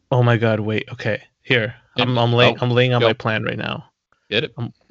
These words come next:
Speaker 1: I'm laying it out. All right. This is what's gonna happen between now and the next two or three seasons. We're gonna see Boba fall in love with Bo-Katan, find out that she's actually super crazy,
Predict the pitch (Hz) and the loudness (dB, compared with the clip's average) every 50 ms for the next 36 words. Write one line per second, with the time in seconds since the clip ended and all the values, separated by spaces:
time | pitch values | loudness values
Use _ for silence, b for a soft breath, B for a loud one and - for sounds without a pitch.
0 | - - 117 113 113 117 120 127 127 123 120 117 107 110 - - - _ _ _ | -8 -6 -4 0 2 4 4 4 4 4 4 2 2 0 -2 -6 -8 _ _ _
1 | - 120 110 107 110 117 120 120 - b b b b b b b b b b _ | -8 -4 -2 -2 -2 -2 -2 -4 -8 b b b b b b b b b b _
2 | - 120 127 127 135 139 123 - - 127 123 117 117 110 107 104 - - 113 113 | 2 2 2 2 2 -2 -4 -2 0 0 2 2 2 0 -2 -4 -6 -10 -10 -10
3 | 120 - _ _ _ _ _ _ _ - 120 123 - 127 120 117 117 113 113 117 | -12 -14 _ _ _ _ _ _ _ -10 -10 -4 0 0 0 2 2 2 2 2
4 | 123 127 123 120 113 113 113 110 - - - - - - - 123 117 110 117 - | 2 2 2 0 0 0 -2 -4 -4 -10 -16 -10 -6 -2 0 0 0 0 -2 -4
5 | 117 117 107 - 117 113 104 107 110 110 113 120 - - _ _ _ _ _ _ | -4 -4 -4 -4 -6 -6 -6 -6 -8 -8 -8 -10 -12 -14 _ _ _ _ _ _
6 | _ _ _ 117 113 104 131 123 123 123 120 - - 127 120 110 - 117 113 117 | _ _ _ -2 -2 0 0 0 0 0 0 0 0 -2 -2 0 0 0 0 0
7 | 117 120 120 123 127 127 123 - - - 107 110 113 120 120 113 113 113 113 113 | 0 0 0 0 0 -4 -8 -14 -8 -6 -4 -2 -2 -2 -2 -2 -2 -2 -2 -4
8 | 113 110 - 104 104 113 - - 120 - 113 104 104 107 113 120 - _ _ _ | -6 -6 -4 -6 -6 -4 -6 -8 -6 -4 -4 -4 -4 -4 -6 -8 -12 _ _ _
9 | _ _ _ _ _ _ _ _ _ _ _ _ _ - - - - 123 123 120 | _ _ _ _ _ _ _ _ _ _ _ _ _ -18 -16 -4 0 2 2 4
10 | 117 123 123 127 123 117 107 - - 117 113 113 113 120 - - 113 - - - | 4 4 2 2 0 -4 -4 -4 -4 0 0 0 0 -2 -4 -6 -6 -6 -6 -8
11 | - - 135 - - 110 - - - 123 120 120 107 - - - - - | -6 -6 -4 -4 -4 -6 -4 0 0 2 2 2 0 -2 -6 -8 -10 -12